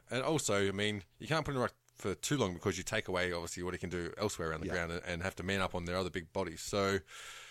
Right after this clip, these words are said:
Speaker 1: yeah, Pa-, uh, Paddy Ryder coming back is gonna be, I think, beneficial to those players who don't have
Speaker 2: Yeah.
Speaker 1: to pick up that sort of slack at the moment.
Speaker 2: Um, especially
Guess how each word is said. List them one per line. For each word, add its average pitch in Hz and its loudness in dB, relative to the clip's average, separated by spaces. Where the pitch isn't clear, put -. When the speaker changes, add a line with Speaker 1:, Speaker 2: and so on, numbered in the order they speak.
Speaker 1:
yeah, 107 6
Pa-, 135 0
uh, 107 2
Paddy 147 0
Ryder 101 6
coming 95 0
back 90 0
is - -8
gonna 92 -4
be, 87 -4
I 92 -2
think, 92 -2
beneficial 107 2
to - -2
those 110 4
players 80 -2
who 95 -6
don't 98 2
have 92 0
Speaker 2:
Yeah. 82 -4
Speaker 1:
to - -8
pick - -4
up 90 0
that 87 -2
sort 82 -6
of - -4
slack 87 -2
at 82 -4
the 80 -6
moment. 87 -2
Speaker 2:
Um, 117 0
especially 120 0